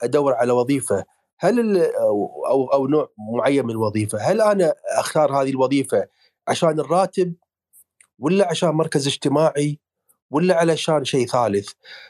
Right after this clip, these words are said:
اختلاف هذه الدوافع الثلاثة اللي في، لهدف واح-، واحد هو نفسه بالضبط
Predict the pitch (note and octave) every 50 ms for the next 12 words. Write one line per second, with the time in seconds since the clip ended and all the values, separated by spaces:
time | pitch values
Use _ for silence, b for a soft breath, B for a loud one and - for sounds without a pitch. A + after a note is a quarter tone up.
0 | B B - C3+ - - E3+ F3 A3 G#3+ - - A3+ G#3+ G3 G3 E3 D#3 F3 D#3+
1 | F3 G#3+ G#3+ F3+ - - C#3 C#3 - - C#3+ D3 E3+ F3+ D#3+ - - A#2+ A#2+ A#2+
2 | - C#3+ - C3 C#3+ D#3 F3+ F#3+ G3 E3+ - - - D#3 C3+ - - - _ B2
3 | A#2 A2+ A2+ G2 G#2 G#2+ G#2+ B2 D#3 F#3 F3+ - - G3+ A3+ G3+ - B B B
4 | B B B B B B - F3 E3+ F3 B3 C4 - - - G3+ F3 E3+ F#3 E3+
5 | D#3+ F#3+ G#3+ G#3+ G#3+ F#3 - - - -